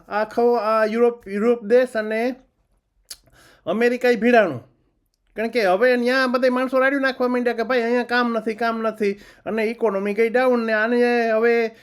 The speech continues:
અ, ટેરિફ તો ઓછો હતો એટલે વાંથી બધા ચાઇનાથી માલ આવતો હતો ને ઈ માલ આવતો હતો ને અહીંયા બસ વેચતા હતા. આવું થયું. એટલે હવે ટ્રમ્પ કે હે ને આપણે ઈ કે આ જોઈએ નહીં. એટલે ટ્રમ્પ આતે સીધો આવીને આ ટેરિફનું ચાલુ કર્યું ને ટેરિફનું પાછું એક જગ્યાએ નહીં,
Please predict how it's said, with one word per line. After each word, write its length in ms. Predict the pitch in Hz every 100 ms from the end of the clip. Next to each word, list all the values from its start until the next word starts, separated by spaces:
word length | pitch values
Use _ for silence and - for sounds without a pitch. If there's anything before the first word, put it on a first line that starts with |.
| - -
અ, 200 | 185 190 190
ટેરિફ 240 | 202 214
તો 160 | 226 240
ઓછો 540 | 240 240 247 277 311
હતો 400 | 262 247 226 220 -
એટલે 160 | 208
વાંથી 260 | 220 226 233
બધા 200 | 233 233
ચાઇનાથી 420 | 220 214 247 226
માલ 240 | 226 247 254
આવતો 240 | 277 247
હતો 200 | 202 202
ને 100 | 208
ઈ 80 | 226
માલ 240 | 247 262
આવતો 240 | 262 269 226
હતો 160 | 185
ને 120 | 196
અહીંયા 240 | 233 262 254
બસ 220 | 240 240
વેચતા 300 | 277 294 269
હતા. 220 | 226 202 - _ -
આવું 240 | 202 233
થયું. 380 | 233 302 247 240 _ - _ -
એટલે 160 | 214
હવે 260 | 190 202 262
ટ્રમ્પ 340 | 254 285 285
કે 100 | 269
હે 100 | 262
ને 100 | 294
આપણે 520 | 247 330 - 254 254
ઈ 40 | 254
કે 80 | 247
આ 240 | 247 233
જોઈએ 360 | 208 226 220 185
નહીં. 360 | 196 147 131
એટલે 160 | 170 208
ટ્રમ્પ 380 | 208 254 294 262
આતે 220 | 254 240
સીધો 280 | 233 220 233
આવીને 580 | 220 240 226 220 240 - _ _ -
આ 400 | 208 214 208 196 180 - -
ટેરિફનું 420 | 226 226 214 208
ચાલુ 240 | 220 220
કર્યું 260 | 214 233 202
ને 60 |
ટેરિફનું 440 | 175 202 240 240 226
પાછું 240 | 226 226
એક 240 | 185 196 202
જગ્યાએ 340 | 220 240 247
નહીં, 340 | 262 254 277